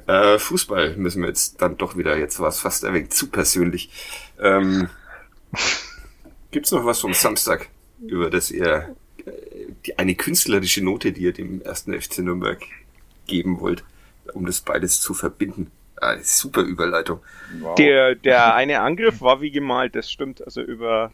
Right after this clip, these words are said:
Speaker 1: Der mit
Speaker 3: langer
Speaker 1: Dovedans
Speaker 3: Abschlag.
Speaker 1: C? Ah, nee, der
Speaker 3: Nee,
Speaker 1: mit
Speaker 3: nee,
Speaker 1: Dovedans
Speaker 3: der
Speaker 1: Kopf
Speaker 3: langer Schla-,
Speaker 1: und
Speaker 3: genau,
Speaker 1: Ja.
Speaker 3: langer Schlag, Martinia, Kopfball, Dovedan, Schuranov steht frei und dann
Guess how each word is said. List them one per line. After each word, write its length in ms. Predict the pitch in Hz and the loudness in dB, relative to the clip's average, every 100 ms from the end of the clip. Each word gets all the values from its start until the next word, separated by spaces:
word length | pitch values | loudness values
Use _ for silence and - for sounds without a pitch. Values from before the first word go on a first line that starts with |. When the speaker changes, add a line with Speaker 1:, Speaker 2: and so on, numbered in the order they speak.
| - | -6
Speaker 1:
Der 100 | 107 | 0
mit 120 | 113 | 2
Speaker 3:
langer 180 | 120 127 | 4 6
Speaker 1:
Dovedans 180 | 123 110 107 | 6 6 6
Speaker 3:
Abschlag. 180 | 123 127 - - _ | 4 2 -4 -20 _
Speaker 1:
C? 400 | - 117 127 180 - - 98 | 0 2 0 -4 -14 -12 -6
Ah, 140 | 131 104 | 0 4
nee, 160 | 104 | 4
der 160 | 151 165 | 4 4
Speaker 3:
Nee, 240 | 180 208 | 6 6
Speaker 1:
mit 80 | 208 | 6
Speaker 3:
nee, 120 | 175 175 | 4 2
Speaker 1:
Dovedans 400 | 175 180 151 143 | 4 6 6 6
Speaker 3:
der 60 | |
Speaker 1:
Kopf 80 | 139 | 6
Speaker 3:
langer 200 | 147 170 | 4 4
Schla-, 100 | - | 2
Speaker 1:
und 340 | 104 - - - _ - | 0 0 -4 -16 _ -2
Speaker 3:
genau, 400 | 147 131 120 120 _ | 2 4 2 0 _
Speaker 1:
Ja. 100 | 98 | -6
Speaker 3:
langer 260 | - 131 139 | -2 0 0
Schlag, 340 | - 135 135 | 0 4 4
Martinia, 540 | 139 123 151 147 143 139 | 4 -2 -2 -4 -2 -2
Kopfball, 800 | - 135 _ - 127 127 127 123 - | -2 -6 _ 2 4 4 -2 -8 -8
Dovedan, 840 | 131 131 123 123 123 123 123 123 _ _ _ | -6 -6 0 0 2 -2 -8 -18 _ _ _
Schuranov 480 | - 135 123 123 - | -6 -2 0 -2 -8
steht 280 | - 127 117 | -4 -4 -4
frei 440 | - 107 127 131 | -2 2 2 0
und 200 | 113 110 | -8 -8
dann 220 | 110 107 | -8 -8